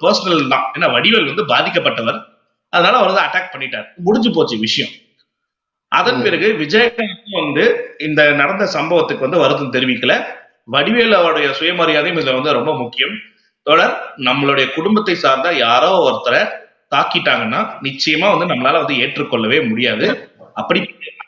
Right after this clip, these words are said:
Speaker 1: அது போலதான் வந்து வடிவேல் அவர்களும் வந்து, அவருக்கும் சுயமரியாதை இருக்கும்ல. நீ என்னதான் வந்து நீ நூறு பேருக்கு சோறு போட்டாலும், "என் புள்ளைய நீ தானே அடிச்ச, நீ நூறு பேருக்கு நல்லவனா இருந்துக்கோ, அது பிரச்சனை இல்ல,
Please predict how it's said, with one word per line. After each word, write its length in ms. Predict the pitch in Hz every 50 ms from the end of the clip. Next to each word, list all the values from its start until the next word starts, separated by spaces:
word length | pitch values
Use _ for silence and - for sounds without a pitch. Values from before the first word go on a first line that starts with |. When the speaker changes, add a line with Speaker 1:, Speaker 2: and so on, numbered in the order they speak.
| _ -
Speaker 1:
அது 160 | - - 180
போலதான் 360 | 180 202 196 190 185 - 180
வந்து 220 | 190 170 190 202
வடிவேல் 340 | 156 139 143 175 190 196 180
அவர்களும் 300 | 170 156 147 143 170 202
வந்து, 160 | 175 151 180
அவருக்கும் 360 | 143 - 131 175 - - 294 -
சுயமரியாதை 600 | - 226 240 247 240 220 214 208 185 180 170 165
இருக்கும்ல. 360 | 160 170 156 147 160 170 156
நீ 140 | 139 131 123
என்னதான் 540 | 123 151 180 208 202 196 214 226 208 190
வந்து 80 | 202 214
நீ 340 | 208 185 165 156 151 147 135 147
நூறு 180 | 170 185 175
பேருக்கு 240 | 175 190 208 208 175
சோறு 280 | - 170 180 208 214 -
போட்டாலும், 480 | 170 - 151 143 127 - 139 170 208 - - - _ _ _ _ _ _ _ _ _ _ _ _ _
"என் 260 | - 131 151 190 214
புள்ளைய 160 | 214 226 226 220
நீ 120 | 214 220
தானே 140 | 220 220 214
அடிச்ச, 320 | 202 190 - - 170 120 - - - - - _ _ _ _ _ _ _ - - - - - -
நீ 120 | 151 151
நூறு 240 | 151 170 226 - -
பேருக்கு 240 | 208 233 240 233 214
நல்லவனா 400 | 190 180 202 214 214 208 196 175
இருந்துக்கோ, 240 | 165 175 160 143 123
அது 160 | 127 127 143
பிரச்சனை 340 | - 196 185 - 208 196 190
இல்ல, 380 | 160 127 113 98 95 - -